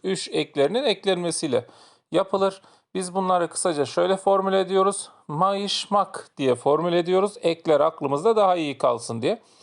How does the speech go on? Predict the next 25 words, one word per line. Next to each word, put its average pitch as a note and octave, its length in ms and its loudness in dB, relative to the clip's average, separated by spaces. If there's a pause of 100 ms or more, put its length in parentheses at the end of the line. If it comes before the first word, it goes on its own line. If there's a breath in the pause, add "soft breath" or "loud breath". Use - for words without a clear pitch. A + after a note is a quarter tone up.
(340 loud breath)
Yan G3+ 220 2
taraftaki F#3+ 540 -2
cümleye F#3+ 420 2
baktığımız G3 460 0
zaman C3+ 300 0 (340 loud breath)
iş A3 200 0
sahibi F#3+ 500 2
olmak G3 480 2
istiyor F#3 500 0
cümlesinde. A2+ 680 -6
Öncelikle G3+ 600 0
arkadaşlar D#3+ 640 0 (380 loud breath)
çekimli G#3 520 -2
fiil B2+ 400 -2
yani G3+ 320 2
yüklemi F3 480 -2
belirliyoruz. E3 680 0 (100)
İstiyor F3 600 -2
kelimesi E3+ 580 -2
burada F3+ 320 0 (240 loud breath)
şimdiki G#3 500 -6
zaman F3+ 340 0
eki F#3 260 -2
almış D3+ 500 0
bir G#3 160 -6